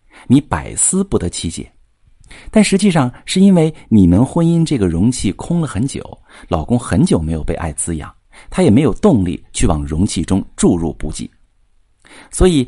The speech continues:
想要得到爱的滋养，你可以作为重新开始往婚姻容器中注入爱的一方。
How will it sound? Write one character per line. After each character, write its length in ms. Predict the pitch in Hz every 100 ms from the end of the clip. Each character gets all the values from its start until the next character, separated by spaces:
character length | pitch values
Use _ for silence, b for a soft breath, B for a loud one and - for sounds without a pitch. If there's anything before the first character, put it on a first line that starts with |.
| B
想 260 | - - 80
要 120 | 143
得 140 | 139 107
到 120 | 113
爱 220 | 107 120
的 80 | 98
滋 200 | - 110
养， 260 | 92 62 - _ b b
你 140 | 101
可 120 | 98
以 80 | 135
作 160 | 120 117
为 140 | 90 95
重 300 | - 107 165
新 220 | - 165
开 240 | - 143
始 320 | 139 - 60 B B
往 220 | 82 78
婚 200 | 80 113
姻 120 | 110
容 180 | 90 98
器 160 | 123 90
中 220 | 104 104 -
注 200 | - 151
入 160 | 113 107 -
爱 180 | 151 92
的 120 | 80
一 100 | 60
方。 240 | - 71